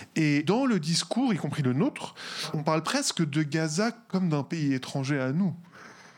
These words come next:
Comme si Gaza était un espace autre. Euh, de fait, il est autre puisqu'on ne peut pas y aller. Mais il y a une altérité, en fait, de Gaza qui a été dessinée et mise en place, euh, qui est l'une des choses, moi, qui me préoccupe aussi vachement, qui me préoccupe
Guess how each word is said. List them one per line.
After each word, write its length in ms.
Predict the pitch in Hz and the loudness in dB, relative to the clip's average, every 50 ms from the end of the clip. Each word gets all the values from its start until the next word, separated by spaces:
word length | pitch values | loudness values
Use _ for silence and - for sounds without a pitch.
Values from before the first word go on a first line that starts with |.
| - - | -18 -6
Comme 240 | - - 131 131 135 | -2 0 0 0 2
si 280 | - - - 202 220 202 | 2 0 2 2 2 0
Gaza 640 | 165 135 143 139 139 131 127 147 165 190 202 185 143 | 2 2 2 2 2 2 2 2 2 2 2 2 2
était 400 | 123 120 120 - - 180 180 175 170 - - - - - - | 0 0 -2 -2 -2 -2 -2 -2 -4 -12 -18 -20 -16 -6 -2
un 180 | 131 127 131 151 | 0 2 4 4
espace 720 | 151 151 - - 180 190 190 - - - - - - - - | 4 2 2 2 2 2 2 0 0 0 -2 -2 -4 -4 0
autre. 220 | 220 233 196 - - | 2 2 2 2 2
Euh, 100 | 156 139 | 0 0
de 140 | 135 131 160 | 2 0 0
fait, 220 | 160 240 240 - 196 | 0 0 0 0 0
il 100 | 156 156 | 0 0
est 140 | 151 151 | 2 2
autre 160 | 262 269 - - | 0 -2 0 -2
puisqu'on 400 | 170 - - - 135 127 123 117 | -4 -4 0 0 0 0 0 -2
ne 60 | 113 | -2
peut 100 | - - | -2 0
pas 100 | - 120 | 2 2
y 40 | 113 | 2
aller. 160 | 110 110 107 - - - - - - 147 | 0 -2 -4 -8 -10 -10 -10 -6 0 4
Mais 240 | 160 185 196 185 170 | 4 4 4 4 4
il 60 | 143 | 4
y 20 | |
a 40 | 147 | 4
une 280 | 160 160 151 151 156 170 | 4 4 4 4 4 4
altérité, 840 | 196 214 190 - 220 214 202 180 185 175 175 - - 220 214 208 - - | 4 2 2 2 2 2 2 2 0 -2 -2 0 2 2 2 2 0 -2
en 140 | 151 143 131 | -4 -4 -2
fait, 340 | - 170 156 160 - - - | 0 -2 -2 -2 -6 -6 -4
de 180 | 160 139 143 151 | 0 2 2 4
Gaza 400 | 147 151 151 147 147 175 180 190 | 4 4 2 2 2 2 2 2
qui 160 | 180 - 151 | 0 0 0
a 40 | 131 | 0
été 240 | 127 127 - 131 123 | 0 2 0 0 0
dessinée 520 | 123 147 160 156 - - 185 180 185 165 | 2 0 0 0 2 2 4 4 4 4
et 60 | 139 | 4
mise 220 | 135 147 151 135 143 | 4 2 2 2 0
en 80 | 139 | 0
place, 440 | - 160 160 175 208 202 - - - - - - - - - - - - - | 0 2 2 2 2 0 -2 -4 -4 -4 -8 -10 -10 -12 -14 -16 -16 -6 -2
euh, 100 | - 151 | 0 0
qui 160 | 131 - - 151 | 0 0 0 0
est 80 | 143 | 2
l'une 160 | 143 165 170 | 4 4 4
des 80 | 165 165 | 4 2
choses, 240 | 165 180 185 170 156 | 2 2 2 2 4
moi, 100 | 165 165 | 2 2
qui 140 | 160 - 151 | 2 2 2
me 140 | 143 139 | 2 2
préoccupe 560 | 135 - - - 175 160 - 160 - 190 156 151 | 2 0 -4 0 2 2 2 2 0 -2 -2 -2
aussi 200 | 143 - - 156 | -2 -2 0 2
vachement, 380 | 143 143 139 - 170 175 180 | 2 0 0 2 2 0 0
qui 140 | 170 - 147 | 2 0 0
me 80 | 135 131 135 - _ - | 0 0 -2 -8 _ -10
préoccupe 540 | - - 170 156 151 - 185 170 175 - | -2 0 0 0 0 -2 -6 -6 -6 -12